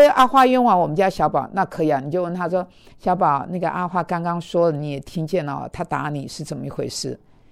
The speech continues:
所以后来我就问这个，说：“这个阿花啊，你的，你，我，我，不，我就问那个小宝的妈，我就问这个姐妹，我说：‘这个孩子是你的？’”她说：“是。”我说：“你不是说家教育吗？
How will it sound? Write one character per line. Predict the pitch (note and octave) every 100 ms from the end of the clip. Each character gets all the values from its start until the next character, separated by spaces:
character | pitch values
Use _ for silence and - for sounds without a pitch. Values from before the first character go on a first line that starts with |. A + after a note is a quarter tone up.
| _ - -
所 | A#3
以 |
后 | A3+ C4+
来 | G#3+
我 | D#3
就 | E3+ F3+ D3 - _ _ _ _ -
问 | A#3+ E3+ - _ _ _
这 | G3
个， | F3 D3+ C3 - -
说 | - G3
：“这 | A3+
个 | A3 F3+ D#3 - _
阿 | - F#3+
花 | F#3+ F#3 F#3+ G#3+ _ - - -
啊， | D#3+ C#3 B2
你 | E3 D3+
的， | E3 -
你， | D#3+ D3
我， | - D3+
我， | - E3+
不， | - F#3 F3+
我 | D3+
就 | G#3
问 | G#3 G3+
那 |
个 | F3+
小 | D#3 D#3
宝 | D3+ B2+
的 | D3+
妈， | D3+ D#3 D#3 - _ _ -
我 | D#3
就 | G#3
问 | G3+
这 | F3+
个 | D#3+
姐 | D#3 C3
妹， | D3 C3+ - _ -
我 | D#3
说 | F#3+
：‘这 | F#3+
个 | F3+
孩 | B2 C#3
子 | C3+ C#3+
是 | -
你 | C#3+ G#2+
的？’” | B2 -
她 | D3
说 | C#3+
：“是。” | C#3 - C#3 - - - _ -
我 | D3+
说 | F#3 F3+
：“你 | D3
不 | D#3
是 | F3
说 | E3+ E3+ D#3+ D#3+
家 | F#3 E3
教 | - F3 D#3
育 | D#3
吗？ | C#3+ C3